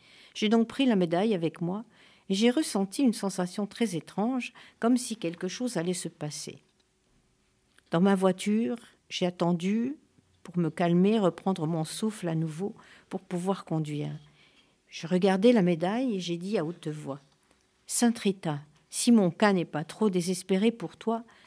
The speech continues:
aide-moi à me libérer de mes angoisses. » Quelques jours plus tard,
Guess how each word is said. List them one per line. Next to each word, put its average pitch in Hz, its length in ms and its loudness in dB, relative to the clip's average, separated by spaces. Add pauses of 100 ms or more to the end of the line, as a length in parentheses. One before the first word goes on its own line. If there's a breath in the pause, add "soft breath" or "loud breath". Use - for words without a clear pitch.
(300 soft breath)
aide-moi 214 480 4 (200)
à 202 80 4
me 180 140 4
libérer 180 520 0
de 170 100 -2
mes 156 300 -2
angoisses. » 151 580 -10 (1400)
Quelques 175 300 -4
jours 208 200 0
plus - 160 -14
tard, 220 340 -4